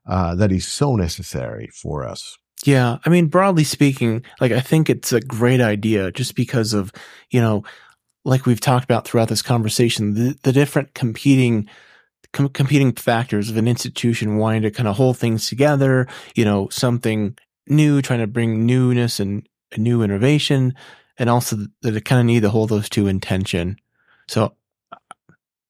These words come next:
Speaker 1: I very much see that. I mean, if you look at the church history prior to the Reformation, for instance, I mean, something that has kept the church, um, i-, in its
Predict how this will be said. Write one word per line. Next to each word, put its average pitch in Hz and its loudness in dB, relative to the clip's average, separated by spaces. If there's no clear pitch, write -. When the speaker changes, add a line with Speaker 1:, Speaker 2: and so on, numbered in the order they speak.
Speaker 1:
I 151 4
very 233 2
much 226 0
see 220 0
that. 143 2
I 151 -2
mean, 170 4
if 160 2
you 190 4
look 202 2
at 180 0
the 143 -10
church - -4
history 131 0
prior 139 2
to 127 -2
the 117 2
Reformation, 107 0
for 107 -2
instance, 90 -4
I 123 0
mean, 120 2
something 170 -2
that 123 0
has 120 0
kept - -6
the 113 -4
church, - -4
um, 101 2
i-, 120 0
in 139 0
its 131 -2